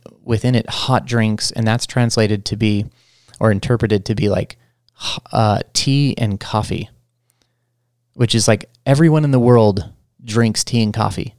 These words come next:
Every single person in the world, like, of the seven point three billion or whatever it is, there's probably seven billion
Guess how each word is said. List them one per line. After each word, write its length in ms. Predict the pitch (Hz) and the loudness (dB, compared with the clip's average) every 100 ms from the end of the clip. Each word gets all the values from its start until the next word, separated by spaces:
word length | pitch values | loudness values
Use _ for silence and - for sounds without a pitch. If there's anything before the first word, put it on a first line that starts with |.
| _ | _
Every 300 | 131 120 131 | -4 -2 0
single 340 | 120 - 123 113 | 0 2 2 0
person 340 | 117 110 113 | 2 0 0
in 100 | 107 | 0
the 80 | 101 | 0
world, 160 | 95 - | 0 -2
like, 180 | - - | -4 -2
of 200 | 117 110 | -2 0
the 100 | 110 | 0
seven 420 | 120 123 127 127 | 2 2 0 0
point 380 | - 117 110 - - | 2 2 2 -2 -6
three 240 | 113 110 | -2 0
billion 380 | 107 110 110 104 | 2 2 2 0
or 80 | 101 | 0
whatever 340 | 104 107 107 | 0 2 0
it 80 | 104 | 0
is, 380 | 104 101 98 - _ _ _ _ _ _ _ | 0 -2 -4 -10 _ _ _ _ _ _ _
there's 260 | 117 104 | -2 -2
probably 760 | - - 110 110 113 107 101 104 - _ _ | -2 -2 2 2 2 2 2 -2 -8 _ _
seven 580 | - - - 104 110 98 | -6 -4 0 0 0 2
billion 540 | 110 104 98 - 165 | 2 2 0 -4 -6